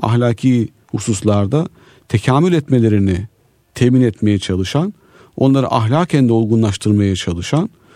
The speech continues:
e, topyekün külli bir çözümlemeydi. Ve bu çözümleme maalesef, e, insan ve, e, araç diyelim, insan ve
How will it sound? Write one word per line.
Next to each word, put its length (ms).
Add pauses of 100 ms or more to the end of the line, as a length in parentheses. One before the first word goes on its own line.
(300)
e, 60
topyekün 580
külli 420
bir 80
çözümlemeydi. 760 (2250)
Ve 80
bu 80
çözümleme 600 (540)
maalesef, 600 (880)
e, 480
insan 560
ve, 280 (640)
e, 320 (960)
araç 540 (100)
diyelim, 400
insan 580
ve 240